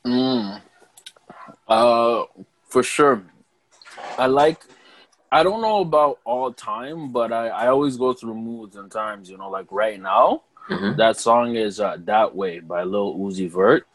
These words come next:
Speaker 1: I like Uzi a lot, so, um, it, it's almost like, um, it has nothing to do with, like, encouraging lyrics or
Speaker 2: Okay.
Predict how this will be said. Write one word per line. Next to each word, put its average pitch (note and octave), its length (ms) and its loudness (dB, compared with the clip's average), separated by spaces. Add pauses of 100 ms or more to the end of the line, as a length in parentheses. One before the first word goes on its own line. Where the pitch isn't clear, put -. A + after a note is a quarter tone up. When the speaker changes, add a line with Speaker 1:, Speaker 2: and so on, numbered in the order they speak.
(120)
Speaker 1:
I E2 100 -4
like F#2+ 260 0
Uzi F2+ 320 -2
a E2+ 60 -12
lot, F#2+ 320 2
so, F2+ 360 -4 (640)
um, F#2 420 -4 (200)
it, C#3 240 4
it's D#3+ 120 2
almost F#3+ 420 4
like, C#3 360 2
um, A2+ 640 2 (720)
it F3+ 140 4
has A3 240 4
nothing F3 560 -4
to D#3 100 -8
do C3 320 -4
with, C3 260 -2
like, A2+ 200 -4
encouraging A2+ 580 -2
lyrics A2 960 -2
or G#2 240 0
Speaker 2:
Okay. F#2+ 300 0